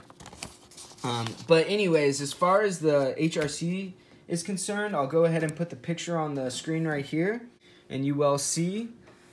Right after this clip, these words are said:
that th-, this did come up at the sixty-two H R C, which is right there, right in range, um, and excellent number for, uh, crew wear.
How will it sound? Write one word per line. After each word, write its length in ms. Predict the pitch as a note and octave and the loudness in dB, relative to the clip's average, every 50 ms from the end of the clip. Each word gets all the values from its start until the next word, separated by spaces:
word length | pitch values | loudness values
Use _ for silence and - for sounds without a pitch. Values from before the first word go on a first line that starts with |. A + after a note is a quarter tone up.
| - - - | -20 -10 -2
that 320 | - C#3 C#3 C3+ C3 B2+ | 2 6 6 6 6 4
th-, 240 | C3 D#3 D#3 D3+ D#3 - - - | 2 0 0 -2 -4 -10 -6 -2
this 220 | D#3+ D#3+ D#3 - | 0 0 0 0
did 300 | - - D#3+ E3 D#3+ - | -2 0 0 0 0 0
come 200 | E3+ E3 D#3 D#3+ | -2 0 2 2
up 220 | D#3 E3+ E3+ - - | 2 2 0 0 -2
at 220 | - C3 C3+ B2+ | -2 -2 -2 -2
the 140 | - C3 B2 | -2 -4 -4
sixty-two 1000 | - - - D#3 D#3 - - D#3 D#3+ D3+ - - D#3+ D#3 E3 F3 F#3+ G#3 G#3 G3 - - - - | -4 -4 -4 -4 -6 -6 -6 -6 -6 -6 -4 -2 0 2 2 2 0 -2 -6 -10 -16 -16 -8 -4
H 220 | C#3+ D3+ D3 - E3 | -4 -2 -2 0 0
R 120 | D3 C#3+ | 0 0
C, 440 | C#3+ - - D#3+ E3 F#3+ A3+ B3 B3 - - - - _ _ _ _ _ | -2 -2 -4 -4 -4 -4 -4 -8 -10 -14 -20 -20 -20 _ _ _ _ _
which 380 | - D#3+ E3 D#3+ E3 - - - - | -2 0 0 0 -2 -4 -8 -2 2
is 680 | F#3+ F#3+ F3 E3+ E3+ E3 E3 D#3+ D3+ - - - - - | 4 4 6 6 6 4 4 2 2 -2 -6 -10 -10 -10
right 500 | C#3 C3+ B2 B2 C#3 D#3 F3+ A3 B3 A3 | -10 -8 -2 2 4 4 4 4 2 2
there, 300 | G#3 G3 G3 G3 G3 F#3+ | 2 2 4 2 0 0
right 320 | E3+ C3 C3+ C#3+ D#3+ G3 | 0 2 4 4 4 4
in 180 | A3 A3 G3+ F#3 | 4 2 0 0
range, 600 | F3 E3+ E3+ E3+ E3+ E3+ E3+ E3 E3 D#3+ - - - | 0 0 0 0 0 0 0 -2 -2 -4 -6 -10 -6
um, 460 | - C3+ C3+ C3 C3 B2+ B2+ B2+ A2+ - - - - - - - | -4 -2 -2 0 -2 -4 -4 -8 -10 -14 -18 -20 -20 -16 -8 -4
and 380 | D3 C#3 C3+ C3+ C3+ C3+ B2+ - - | -2 -2 0 -2 -2 -4 -8 -8 -4
excellent 440 | - D#3 - - - F#3+ F3+ D#3+ C#3 | -4 -2 -2 -2 -4 -2 -2 -2 0
number 360 | D3 D#3 D#3 D3+ C3 A#2+ G#2 - - - - | 0 0 2 2 0 -2 -2 -4 -10 -12 -6
for, 420 | - C#3+ C3+ C3 B2+ B2 G#2+ - | -2 0 0 2 2 0 0 0
uh, 320 | A#2 B2 A#2 A#2 A#2 A2+ A#2 - - - - - | 0 0 0 0 -2 -2 -4 -8 -18 -20 -18 -6
crew 220 | - E3+ E3+ E3 | -2 2 2 2
wear. 340 | D3 B2+ G2+ C#2+ - A2+ A#2 | 2 0 -2 -4 -6 -8 -12